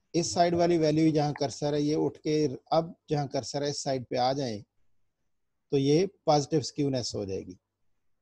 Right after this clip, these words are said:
ये जो line है ये normal line है और यहाँ mean value file कर रही है, mean value। सेंटर वाली ब्लैक लाइन थर्टी,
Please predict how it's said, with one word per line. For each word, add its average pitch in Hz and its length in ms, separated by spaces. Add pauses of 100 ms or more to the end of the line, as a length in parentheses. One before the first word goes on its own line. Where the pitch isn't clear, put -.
(400)
ये 190 140
जो 202 120
line 170 340
है 170 140
ये 160 420 (680)
normal 151 480
line 143 240
है 151 60
और 147 80
यहाँ 143 280
mean 147 320
value 135 320
file 120 320
कर 117 180
रही 104 220
है, 104 60
mean 127 300
value। 101 320 (800)
सेंटर 143 340
वाली 156 260
ब्लैक 135 380
लाइन 143 260
थर्टी, 139 500